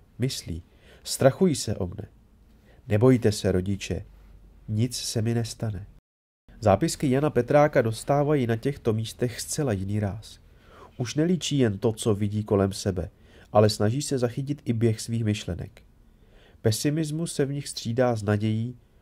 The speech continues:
smutek s vírou ve vítězství. Jako v zrcadle odrážejí i všechno to,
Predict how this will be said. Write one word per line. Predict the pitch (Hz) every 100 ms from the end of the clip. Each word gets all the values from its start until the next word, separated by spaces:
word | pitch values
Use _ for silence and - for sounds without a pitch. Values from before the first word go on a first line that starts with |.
| _ -
smutek | - 107 104 95
s | 101
vírou | 101 107 101
ve | 104
vítězství. | 104 95 - - - 90 - - _ _ _ _ _ _ - -
Jako | 107 123
v | 110
zrcadle | 123 123 170 165 175
odrážejí | 123 139 147 147 151
i | 147 120
všechno | - 151 - 120
to, | 107 110 131